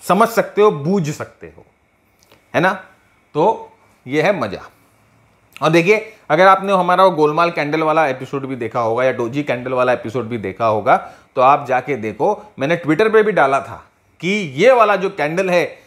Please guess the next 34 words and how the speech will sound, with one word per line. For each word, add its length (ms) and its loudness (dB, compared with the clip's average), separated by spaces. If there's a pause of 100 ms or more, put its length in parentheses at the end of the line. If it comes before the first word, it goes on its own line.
(220)
वो 80 -2
गोलमाल 440 -2
कैंडल 340 -4
है। 260 0 (240)
निफ-, 460 -2 (140)
कम 160 4
से 180 4
कम 220 0
दो 240 4
हफ्ते 420 0
पहले 600 -2 (320)
हम 120 -6
लोगों 180 0
ने 60 -2
Twitter 320 -4
पे 60 0
डाला 280 2
था 420 0
कि 60 -10
ये 140 -2
गोलमाल 380 -2
कैंडल 360 -4
है 60 2
और 200 2
यहाँ 160 -4
पर 280 -4
मुझे 240 -4
लग 220 0
रहा 140 2
है 120 2
कि 120 -10
Nifty 420 -12
में 140 -8
एक 280 -8